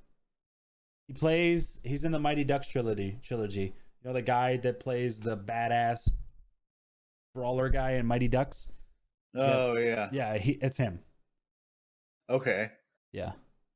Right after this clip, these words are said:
Speaker 2: So there's pretty, yeah, there's big names in it.
Speaker 1: Yeah.
Speaker 2: That's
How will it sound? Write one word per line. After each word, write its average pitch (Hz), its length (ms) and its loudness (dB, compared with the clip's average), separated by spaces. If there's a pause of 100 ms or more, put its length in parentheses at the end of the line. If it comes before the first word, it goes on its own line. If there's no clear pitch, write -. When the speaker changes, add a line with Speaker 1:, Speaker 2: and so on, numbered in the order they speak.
(460)
Speaker 2:
So - 180 2
there's 165 140 4
pretty, 185 220 0 (140)
yeah, 139 220 -2
there's 120 180 -4
big 123 180 -8
names 131 240 -8
in 104 100 -10
it. 98 100 -14 (140)
Speaker 1:
Yeah. 101 160 -6 (680)
Speaker 2:
That's 120 360 -8